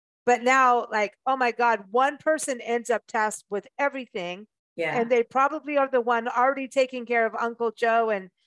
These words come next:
Speaker 1: Auntie Lou and kids. And they are just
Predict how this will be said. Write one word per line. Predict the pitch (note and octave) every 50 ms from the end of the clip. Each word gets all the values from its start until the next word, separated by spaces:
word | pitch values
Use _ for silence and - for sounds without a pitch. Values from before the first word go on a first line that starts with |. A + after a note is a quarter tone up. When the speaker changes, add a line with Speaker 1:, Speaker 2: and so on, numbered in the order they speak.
| _ _ _ _ _ _ -
Speaker 1:
Auntie | A#3 A#3+ A#3 A3 - A#3+ A#3 A3 G#3+ G#3
Lou | G3+ G#3+ B3 B3+ A#3+ G#3+ G3+ F#3+ G#3 A#3 - _ _ _ _ _ _ _
and | - C#4 D4 D4+ D4 D4 C#4+ C#4+ C4+
kids. | - - B3 B3+ G#3+ G3+ G#3 A3 G#3+ - - - -
And | A#3 A#3 A#3 A3+
they | A#3 A#3 A#3+ B3 B3
are | A#3+ A3 A3 G#3
just | - A3+ A3 G#3 - -